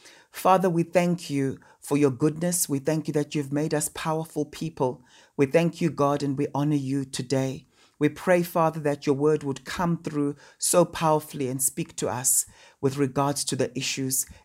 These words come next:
in our lives. We open our hearts to you now in Jesus' mighty name. Amen and amen. So we're continuing to talk about kingdom identity.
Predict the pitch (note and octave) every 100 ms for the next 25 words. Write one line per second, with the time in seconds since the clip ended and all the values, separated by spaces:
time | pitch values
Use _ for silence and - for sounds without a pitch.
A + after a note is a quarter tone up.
0 | - C3+ C3 B2+ B2 B2+ C3 - - -
1 | B2+ D3+ E3 D3 C3 D3+ D3+ - - D3
2 | D3 C#3 C3 B2+ C3+ _ _ _ - A#2+
3 | A#2+ C3 C3 C3+ - B2 B2 - B2 A#2
4 | A#2 - _ _ _ _ B2+ C3 B2 A#2
5 | B2+ C3 _ - A#2 - A#2 A#2 A#2+ B2
6 | C3 - - - - E3+ D#3+ F3+ F3+ G3
7 | E3+ - A#3+ A3+ F3+ E3+ - G3 F#3+ E3+
8 | D#3 D3 - - G3 F#3+ E3 D3 C#3+ C3+
9 | D#3 E3+ F3 - D3 A#2+